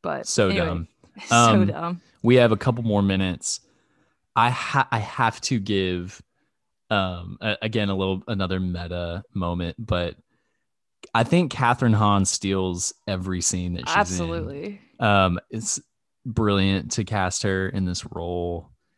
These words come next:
Speaker 2: and I'm super excited to see what further role she takes. I'm assuming that, that this role started when she was cast as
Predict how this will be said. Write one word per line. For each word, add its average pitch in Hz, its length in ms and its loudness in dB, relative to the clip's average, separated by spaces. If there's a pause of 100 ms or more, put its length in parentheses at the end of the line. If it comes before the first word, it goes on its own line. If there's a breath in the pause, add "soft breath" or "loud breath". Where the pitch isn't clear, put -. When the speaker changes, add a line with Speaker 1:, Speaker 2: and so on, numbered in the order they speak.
(300)
Speaker 2:
and 95 240 -2
I'm 87 160 -8
super - 360 -8
excited - 340 -12
to - 60 -12
see 87 480 -8 (100)
what 87 400 -10 (160)
further 87 320 -6
role 87 180 -6
she - 140 -12
takes. 92 340 -6
I'm 113 160 2
assuming 190 360 4
that, 131 140 4
that 110 220 0 (1400)
this 117 680 4
role 104 360 2
started 101 800 2 (100)
when 92 720 -2 (240)
she 95 440 -2
was 90 340 -4
cast 90 680 -6
as 87 640 -6